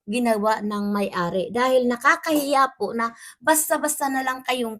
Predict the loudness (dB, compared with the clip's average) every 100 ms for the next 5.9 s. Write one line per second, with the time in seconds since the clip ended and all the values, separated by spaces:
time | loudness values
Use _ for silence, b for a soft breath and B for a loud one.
0 | -4 0 2 2 -2 -2 -2 2 4 4
1 | 4 2 0 B B B 4 6 6 4
2 | 2 6 6 6 0 0 0 -2 -4 -4
3 | -6 -4 -2 -2 -2 -6 -8 _ _ _
4 | _ 2 4 2 0 -4 -6 -2 0 0
5 | 0 0 -2 -10 _ _ -2 2 2